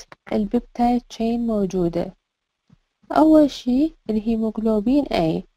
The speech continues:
من اسمه هيموغلوبين A يعني شنو معناتها؟ موجود بالأدلت. النسبة مالته من ninety-five إلى ninety-eight percent of adult hemoglobin.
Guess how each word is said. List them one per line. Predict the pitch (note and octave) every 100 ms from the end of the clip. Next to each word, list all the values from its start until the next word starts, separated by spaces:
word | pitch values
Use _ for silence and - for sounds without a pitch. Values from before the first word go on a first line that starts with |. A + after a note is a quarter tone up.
| _ _ _ -
من | D#4+ D#4+
اسمه | C4 - A#3+ A3 G#3+ A3
هيموغلوبين | - A3+ G#3+ A3 A3 G#3 C4
A | - _ A#3
يعني | G#3+ A3+ A#3 G#3 G#3+
شنو | - C4+
معناتها؟ | C4 A#3+ A#3 A3+ - A#3 B3 C4+ - _
موجود | G#3+ G#3 B3+ A#3
بالأدلت. | A#3+ A3+ F#3+ F3 F3 - - - _ _ _ _ _ _ _ _ - - - -
النسبة | A#3+ C4 D#4 C#4+
مالته | C4 B3 A#3+ - - A3 B3+ C4 _
من | A#3+ D4+ D4
ninety-five | C4+ B3+ - B3+ - A#3+ A#3 A#3+ A#3+ - - - -
إلى | A3+ A3+
ninety-eight | A3+ A#3 B3 A3+ - - A#3 B3+ - -
percent | A#3+ A#3 - B3 C#4 D4 _ _ _ -
of | A3
adult | G#3 G3 G3+ C4 -
hemoglobin. | D#4 C#4+ A3+ G3 F#3 E3 E3+ E3+